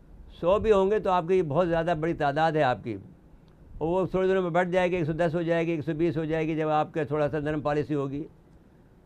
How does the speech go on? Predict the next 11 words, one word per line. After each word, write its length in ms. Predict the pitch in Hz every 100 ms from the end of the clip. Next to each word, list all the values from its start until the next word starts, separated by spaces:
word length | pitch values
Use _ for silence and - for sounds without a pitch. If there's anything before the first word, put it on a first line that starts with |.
| - - - - -
तो 120 | 151
ऐन 140 | 175
मुमकिन 320 | 185 185 185
है 100 | 180
कि 340 | 175 170 147 175
एक 140 | 165
सौ 80 | 156
पचास 340 | 147 151 175
भी 120 | 160 170
हो 120 | 165
जाए, 300 | 151 156